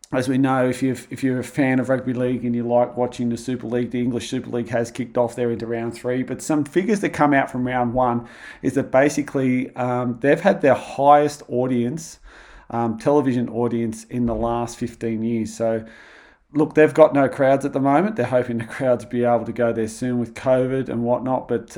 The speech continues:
um, they've had their highest crowds in the last fifteen years, uh, uh, highest audience, sorry, on T V for the last fifteen years. So it appears that, um, the push that English Rugby League did over the off-season, uh, with, with new signings,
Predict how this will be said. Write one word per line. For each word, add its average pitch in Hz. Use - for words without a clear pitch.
um, 113
they've 143
had 139
their 127
highest 131
crowds 123
in 117
the 117
last 117
fifteen 131
years, 185
uh, -
uh, 117
highest 131
audience, 120
sorry, 120
on 113
T 117
V 110
for 104
the 110
last 110
fifteen 113
years. 110
So 113
it 135
appears 170
that, 143
um, 131
the 123
push 147
that -
English 127
Rugby 123
League 113
did 131
over 147
the 135
off-season, 135
uh, 123
with, 123
with 127
new 143
signings, 135